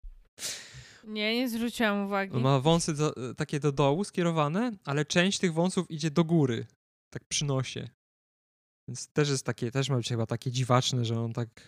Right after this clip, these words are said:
Speaker 2: nietypowo wygląda. Plus te białe takie po-, pasma włosów, które obecnie ma raczej na skroniach, a tutaj ma jak żona Frankensteina, tak bardziej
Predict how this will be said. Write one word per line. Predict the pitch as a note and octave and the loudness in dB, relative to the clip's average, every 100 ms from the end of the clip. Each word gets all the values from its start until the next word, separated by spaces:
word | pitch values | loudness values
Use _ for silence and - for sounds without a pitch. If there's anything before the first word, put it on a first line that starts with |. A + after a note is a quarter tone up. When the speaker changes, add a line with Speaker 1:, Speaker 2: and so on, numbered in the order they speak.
| - | -6
Speaker 2:
nietypowo | C3 - - C3+ C3+ | -4 -2 0 2 2
wygląda. | C3+ C#3 C3 A#2 G#2+ | 2 2 2 0 -2
Plus | D3 D3 C#3+ | 4 4 4
te | - C#3 C3+ C3+ - | 2 4 4 2 -2
białe | B2 D3 C#3+ C#3+ C3+ C3 | -2 2 4 6 4 4
takie | - B2+ - B2+ B2 B2+ | 0 -6 -4 -4 -2 -4
po-, | - - _ - | -6 -8 _ 0
pasma | D3+ - C3+ B2+ | 0 0 -2 2
włosów, | D3 F3+ D#3 A#2 - | 8 8 6 -2 -6
które | - B2 A#2 - - - - | -8 -6 -6 -8 -18 -20 -8
obecnie | C3+ D3 D3 D3 C3+ B2+ | 4 6 6 2 0 0
ma | C3 | 2
raczej | C3 B2+ C#3 | 0 0 -2
na | C3 | -2
skroniach, | - A3+ E3+ B2+ A#2+ B2 | 2 6 6 6 0 -2
a | |
tutaj | - C3+ C3+ | -6 -4 -4
ma | C3 C3 | -2 0
jak | B2+ B2+ | 0 2
żona | C#3+ C#3 | 2 4
Frankensteina, | C#3 C3+ C3 C#3+ - D3 A#2 G#2 | 2 -2 -4 -6 -2 0 0 -4
tak | - - - - | -10 -14 -16 -8
bardziej | A2 A2+ A#2 A#2 A2+ | -6 -6 -6 -4 -4